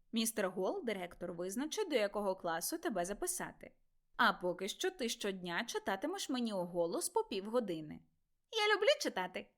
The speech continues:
але якщо вам набридне слухати мене, я із задоволенням почитаю про себе. Щиро, тітонько Поллі.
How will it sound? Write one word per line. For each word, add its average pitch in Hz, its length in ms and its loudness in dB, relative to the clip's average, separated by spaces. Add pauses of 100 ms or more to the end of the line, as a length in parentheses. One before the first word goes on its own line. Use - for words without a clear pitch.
(220)
але 370 260 2
якщо 359 280 0
вам 349 200 0
набридне 302 500 0
слухати 415 460 0
мене, 190 380 -6
я 440 160 4
із 302 100 0
задоволенням 262 640 2
почитаю 320 480 -2
про 240 180 0
себе. 247 480 0 (260)
Щиро, 440 460 6
тітонько 208 520 -4
Поллі. 202 440 2